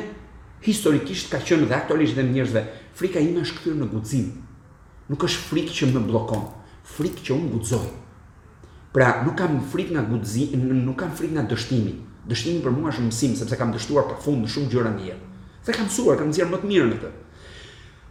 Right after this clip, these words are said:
Ëm, pra, unë thej, "Okej, do e bëj këtë gjë dhe nuk mendoja që, e, po, po sikur të më arrestojnë." "Po, e më arrestojnë?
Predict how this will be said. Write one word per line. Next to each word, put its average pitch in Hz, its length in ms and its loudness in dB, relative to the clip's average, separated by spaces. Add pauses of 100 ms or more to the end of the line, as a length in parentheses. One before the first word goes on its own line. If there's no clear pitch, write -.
(440)
Ëm, 131 560 10 (680)
pra, 202 200 2 (600)
unë 208 140 -4
thej, 220 160 2
"Okej, 196 280 4 (360)
do 135 80 0
e 131 140 2
bëj 226 120 2
këtë 175 220 0
gjë 147 140 4 (1000)
dhe 147 160 -2
nuk 208 180 -2
mendoja 202 400 4
që, 165 200 8 (760)
e, 135 100 -4 (300)
po, - 80 -12
po 175 100 -10
sikur 147 220 -4
të 139 80 -4
më 135 80 -2
arrestojnë." 113 320 -4 (380)
"Po, 233 420 0
e 233 40 -2
më 220 120 4
arrestojnë? 247 340 0